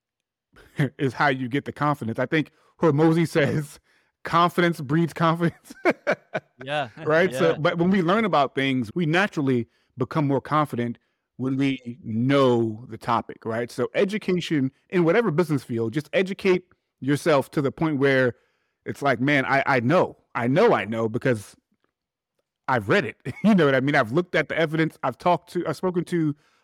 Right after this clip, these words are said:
Speaker 1: other professionals, and I've shared my opinions. They agreed with me.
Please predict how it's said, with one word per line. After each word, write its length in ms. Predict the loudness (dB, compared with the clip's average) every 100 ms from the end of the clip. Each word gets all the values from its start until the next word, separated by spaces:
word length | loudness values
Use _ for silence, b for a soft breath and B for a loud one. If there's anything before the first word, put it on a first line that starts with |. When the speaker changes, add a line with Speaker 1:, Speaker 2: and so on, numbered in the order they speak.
| _
Speaker 1:
other 180 | -2 -2
professionals, 800 | -6 -8 -4 -4 -2 0 0 -2 _ _ _ _
and 120 | 0
I've 160 | 0 0
shared 300 | -2 -2 -2
my 140 | -2
opinions. 640 | -4 -4 -2 0 -2 -4 -8 _
They 120 | -2
agreed 360 | -2 -2 0 0
with 120 | 0
me. 280 | 0 0